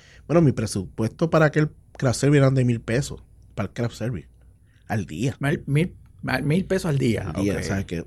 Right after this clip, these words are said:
Speaker 1: sea, el
Speaker 2: Ah.
Speaker 1: nivel de, de gastadera de chavo.
Speaker 2: ¿Y eso era que un comercial?
Speaker 1: Un comercial. Eran,
Speaker 2: Ok.
Speaker 1: se estaban haciendo tres comerciales, eh,
Speaker 2: Ok.
Speaker 1: en, de una tarjeta de crédito, una cuestión ahí.
Speaker 2: Ok.
Speaker 1: Y ahí es que yo empiezo a entrar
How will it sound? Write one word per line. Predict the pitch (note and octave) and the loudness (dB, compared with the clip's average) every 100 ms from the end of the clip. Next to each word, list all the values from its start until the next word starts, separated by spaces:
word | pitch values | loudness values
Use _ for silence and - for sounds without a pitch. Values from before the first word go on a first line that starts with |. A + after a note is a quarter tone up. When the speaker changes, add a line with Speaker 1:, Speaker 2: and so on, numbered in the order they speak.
| - | -8
Speaker 1:
sea, | - G2+ - - - - - | -4 -4 -6 -18 -16 -10 -2
el | B2+ | 4
Speaker 2:
Ah. | C3 | 6
Speaker 1:
nivel | B2+ C#3+ | 8 10
de, | F3 | 10
de | E3 D#3 | 10 8
gastadera | C#3+ - B2+ C#3+ | 6 6 6 6
de | |
chavo. | C#3 C3 | 6 6
Speaker 2:
¿Y | D#3 | 6
eso | G3+ | 6
era | G#3 | 2
que | E3+ | 2
un | C#3 | -2
comercial? | D3 F3 E3 D#3+ D#3+ | -2 -2 -2 -4 -6
Speaker 1:
Un | - B2 | -6 -2
comercial. | C3+ C3+ B2+ A2 G2+ | 4 4 4 2 2
Eran, | A#2 C#3+ C#3+ | 6 4 4
Speaker 2:
Ok. | |
Speaker 1:
se | - C3 | 0 0
estaban | D3 E3 | 2 2
haciendo | G3 F3+ | 2 4
tres | D#3 | 2
comerciales, | - E3 D#3 - G#2+ F2+ F#2 - | 2 2 4 2 0 -2 -6 -6
eh, | A#2 G#2 G2 | -2 0 -2
Speaker 2:
Ok. | G2 | -2
Speaker 1:
en, | A2 G2 F2 D2 - - - | -4 -4 -8 -10 -16 -20 -10
de | G#2+ | -4
una | A#2 | 0
tarjeta | B2+ C#3 C3+ C#3 | 2 2 2 2
de | A2+ | -2
crédito, | F2+ E2 G#2+ G#2 F2 | -4 -6 -6 -6 -10
una | F2 | -10
cuestión | G2+ - F2 | -12 -12 -12
ahí. | B1 G1+ _ - - | -12 -16 _ -20 -16
Speaker 2:
Ok. | - F#2 - - - - - - | -12 -12 -14 -18 -20 -20 -20 4
Speaker 1:
Y | D#3 | 6
ahí | G3 | 8
es | |
que | A#3 | 8
yo | F#3+ | 6
empiezo | F#3+ G3+ F#3+ G3 | 6 6 4 6
a | |
entrar | F#3 - F3+ F3+ E3 | 2 6 6 6 2